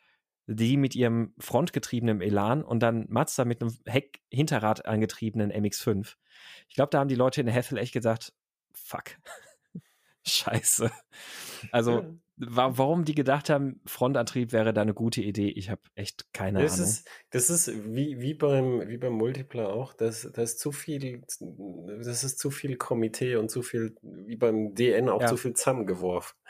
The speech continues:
Speaker 2: Also
Speaker 1: Ja.
Speaker 2: ich denk mal, bei, bei Griffin ins Klo kam, kommen immer solche Sachen, kommen, kommen immer, also man findet immer wieder ähnliche Muster, die da zusammenkommen.
Speaker 1: Mhm. So, und der, der richtige Fun Fact ist jetzt tatsächlich, dass der Lotus Elan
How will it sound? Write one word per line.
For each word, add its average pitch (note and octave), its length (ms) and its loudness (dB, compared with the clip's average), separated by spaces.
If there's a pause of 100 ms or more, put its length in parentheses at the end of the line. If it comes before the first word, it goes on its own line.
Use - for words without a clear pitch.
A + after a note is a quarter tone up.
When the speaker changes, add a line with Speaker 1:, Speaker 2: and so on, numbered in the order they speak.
(140)
Speaker 2:
Also - 120 -2
Speaker 1:
Ja. A2+ 60 6
Speaker 2:
ich A2 60 2
denk D#3+ 180 6
mal, D3 120 4
bei, C#3 140 6
bei C#3 160 4
Griffin D#3+ 340 4
ins C#3 140 4
Klo D3 220 4
kam, C#3 320 2
kommen D3 200 4
immer C#3+ 200 4
solche C3+ 260 2
Sachen, A2 960 -4
kommen, A2+ 260 -8
kommen A2+ 240 -8
immer, A2 360 -2 (360)
also A2+ 200 2
man A#2+ 100 6
findet C#3+ 300 4
immer A#2 220 4
wieder A2+ 360 4
ähnliche A2 420 2
Muster, G#2+ 360 -2
die F#2 100 -8
da F#2 160 -2
zusammenkommen. F#2 760 -4 (260)
Speaker 1:
Mhm. C#3+ 240 2 (840)
So, C3+ 120 2
und - 300 -2
der, B2+ 200 4
der B2 160 4
richtige E3+ 300 2
Fun C3+ 240 0
Fact D3+ 260 -2
ist D3 120 -2
jetzt C#3+ 180 -2
tatsächlich, B2+ 500 -2
dass A#2 160 0
der A#2+ 120 2
Lotus C3+ 360 2
Elan B2+ 480 2